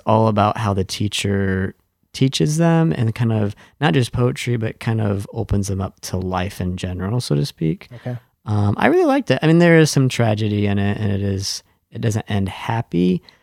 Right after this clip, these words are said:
Speaker 1: but to see the kids' transformation is really cool. And, um, I don't know what word I'm, like, it's very heart,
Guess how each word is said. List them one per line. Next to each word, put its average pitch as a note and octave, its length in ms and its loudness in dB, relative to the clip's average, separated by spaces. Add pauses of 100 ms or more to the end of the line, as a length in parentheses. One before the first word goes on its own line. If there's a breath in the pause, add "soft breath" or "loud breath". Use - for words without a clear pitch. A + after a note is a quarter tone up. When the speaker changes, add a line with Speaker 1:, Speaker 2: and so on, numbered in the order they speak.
(200 soft breath)
Speaker 1:
but C3 640 4
to B2+ 100 0
see - 140 0
the C3 120 0
kids' A#2+ 300 -2
transformation G2+ 1000 0
is G2+ 280 -4
really F#2+ 300 -4
cool. G2 640 -2
And, G2 680 -4 (120)
um, G#2 480 -12 (840 soft breath)
I A2+ 80 -6
don't - 340 -4
know G2+ 220 -2
what F#2 100 -2
word F#2 160 -2
I'm, F#2+ 140 -4
like, G2 180 -2
it's G2 120 -6
very G2+ 300 0
heart, - 840 -4